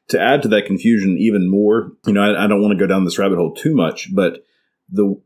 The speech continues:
salvation in the Bible is used in different tenses. So in other words, it's those who have been saved, you know, Paul says, those who are being saved, Paul also says, and those who will be saved.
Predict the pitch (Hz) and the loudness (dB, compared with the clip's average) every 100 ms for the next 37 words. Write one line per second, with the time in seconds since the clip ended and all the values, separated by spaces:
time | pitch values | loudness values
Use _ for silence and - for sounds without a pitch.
0 | _ - - 123 120 117 151 - 104 92 | _ -8 -2 0 2 2 2 0 -2 0
1 | 85 95 85 92 104 92 85 - - 117 | 0 0 0 2 2 2 0 0 0 2
2 | 117 92 107 101 - 87 85 98 101 87 | 2 0 0 0 0 -2 0 -2 -2 -4
3 | - - 127 - - - - - _ _ | -4 0 0 0 -6 -6 -8 -8 _ _
4 | _ _ - 95 101 101 98 87 - - | _ _ -2 2 2 2 0 -2 -4 -4
5 | 101 95 - - 82 - _ 92 107 127 | -4 -2 -4 -4 -8 -10 _ -2 2 2
6 | 135 135 110 - 120 110 110 104 101 98 | 2 0 -2 0 0 0 0 0 0 0
7 | 110 87 - - - 85 85 - 85 - | 0 0 -2 -10 -14 -6 -6 -4 -4 -2
8 | 85 87 - - _ _ _ _ - 110 | 0 -2 -2 -8 _ _ _ _ -4 2
9 | 117 113 120 110 - 104 117 110 95 113 | 2 2 0 0 2 2 4 2 2 2
10 | 175 123 90 82 - 73 82 92 - - | 4 2 2 0 -2 -2 -2 -6 -10 -4
11 | 82 76 82 - 78 87 82 87 - _ | -2 0 -2 -4 -4 0 0 -2 -10 _
12 | _ 95 92 98 98 - 101 90 104 123 | _ -4 0 2 0 0 -2 0 2 2
13 | 107 87 - - 69 69 | 2 0 -2 -4 -4 -6